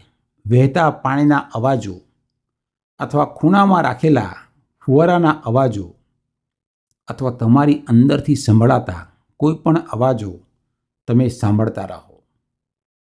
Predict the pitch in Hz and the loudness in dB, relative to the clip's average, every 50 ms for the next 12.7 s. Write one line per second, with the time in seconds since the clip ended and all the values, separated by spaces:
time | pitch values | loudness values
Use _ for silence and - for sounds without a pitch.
0 | _ _ - 113 98 101 107 98 117 143 160 156 131 123 120 117 113 113 113 117 | _ _ -12 -8 -6 -4 -2 0 0 0 0 0 0 0 0 0 -2 -2 -4 -4
1 | - 135 139 143 143 143 143 139 139 151 160 170 190 - _ _ _ _ - 131 | -2 -2 0 0 0 2 2 2 2 0 -2 -4 -10 -16 _ _ _ _ -10 -8
2 | 120 127 143 135 135 - - - 117 123 143 160 170 190 165 - 143 117 98 87 | -4 -2 -2 -2 -2 -4 -6 -6 -2 -2 0 0 2 0 0 0 -2 -4 -4 -6
3 | 98 - _ _ _ _ _ _ _ _ - - - 120 110 107 110 107 101 98 | -12 -18 _ _ _ _ _ _ _ _ -14 -6 -2 -2 0 0 0 -2 -2 -4
4 | - 104 - - - _ _ _ _ _ _ _ _ _ _ _ _ _ _ _ | -8 -12 -12 -14 -20 _ _ _ _ _ _ _ _ _ _ _ _ _ _ _
5 | _ _ _ _ _ _ _ - 120 113 120 123 127 120 120 120 - - 107 101 | _ _ _ _ _ _ _ -6 -2 0 2 2 2 2 -2 -4 -6 -8 -8 -8
6 | - - 127 143 160 - - _ _ _ _ _ _ _ _ _ _ - 185 113 | -4 -2 -2 -2 -4 -6 -12 _ _ _ _ _ _ _ _ _ _ -8 -2 0
7 | 110 131 165 190 190 180 165 139 120 120 - 110 101 95 90 80 - _ _ _ | 2 4 6 6 6 6 4 2 0 -2 -4 -4 -4 -4 -6 -8 -16 _ _ _
8 | _ _ _ _ _ _ _ _ - 98 113 165 - - 202 190 196 120 135 123 | _ _ _ _ _ _ _ _ -6 -4 -2 -2 0 2 4 4 4 4 2 0
9 | - 131 135 151 160 180 165 - - 139 - - 156 151 113 - - - 131 117 | 0 2 2 2 2 2 0 -2 -4 -6 -4 -2 -2 -2 -2 -4 -8 -10 -10 -8
10 | - - 127 123 127 123 110 87 92 98 92 - - - _ _ _ _ _ _ | -6 -6 -6 -4 -2 -4 -4 -4 -4 -8 -10 -10 -16 -20 _ _ _ _ _ _
11 | _ _ _ _ _ _ _ - 113 117 - - 151 165 160 - 156 151 139 113 | _ _ _ _ _ _ _ -8 -8 -4 -2 0 0 0 0 2 2 2 2 2
12 | 104 123 131 123 120 - 107 - - 104 - - - - | 2 0 -2 -2 -4 -8 -12 -14 -14 -14 -14 -16 -20 -20